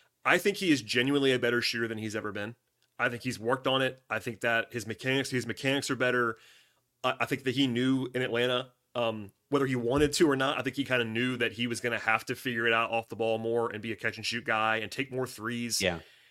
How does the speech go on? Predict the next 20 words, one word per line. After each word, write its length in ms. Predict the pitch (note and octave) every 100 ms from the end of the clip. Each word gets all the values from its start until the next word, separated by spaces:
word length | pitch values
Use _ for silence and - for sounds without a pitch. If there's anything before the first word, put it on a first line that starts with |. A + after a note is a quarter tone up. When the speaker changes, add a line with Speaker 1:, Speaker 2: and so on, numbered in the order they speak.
| _ -
Speaker 1:
You 60 |
know, 40 | B2+
Quinn 140 | D3+
Snyder 220 | D#3 B2+
came 240 | C3+ C3+ C3
in 160 | C3
and 80 | A2+
basically 280 | A#2+ - A#2+
pushed 320 | - D3 C3+
him 200 | C3+ B2 -
out. 340 | A#2 D3+ - - _ _
DeJounte 340 | C3+ D#3+ E3+ C3
loves 220 | C3 A#2+
mid-rangers, 420 | A#2+ A2+ G#2+ G2
man. 220 | G2+ F#2+ - _ _
He 140 | B2
loves 240 | B2 C3 A#2
a 40 |
Speaker 2:
<laughs> 20 |
Speaker 1:
mid-ranger. 560 | A#2+ A2+ A2+ G2+ G2